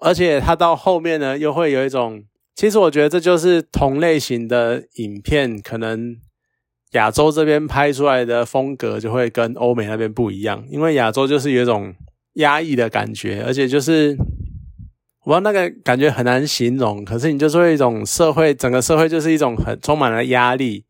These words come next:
然后充满了，就整个像压力锅一样，然后你就觉得非常的抑郁，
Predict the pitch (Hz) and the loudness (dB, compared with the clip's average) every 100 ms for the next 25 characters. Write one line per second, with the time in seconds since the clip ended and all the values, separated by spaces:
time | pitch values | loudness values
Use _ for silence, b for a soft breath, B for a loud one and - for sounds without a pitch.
0 | _ _ _ _ _ 107 110 131 127 - | _ _ _ _ _ -8 -2 0 0 -2
1 | 131 135 127 110 110 110 110 113 107 110 | -4 0 0 0 -2 -2 0 -2 -4 -6
2 | 120 _ - 175 - 131 131 160 _ _ | -10 _ -4 -2 0 2 2 0 _ _
3 | - 175 165 170 156 151 147 120 131 131 | -2 0 0 2 2 2 -2 2 4 4
4 | 123 135 123 117 123 147 135 139 131 127 | 4 0 0 -4 -4 -2 -4 -2 0 0
5 | 143 131 123 123 - 160 127 120 135 107 | 2 2 2 0 -2 -6 -8 -4 -4 -4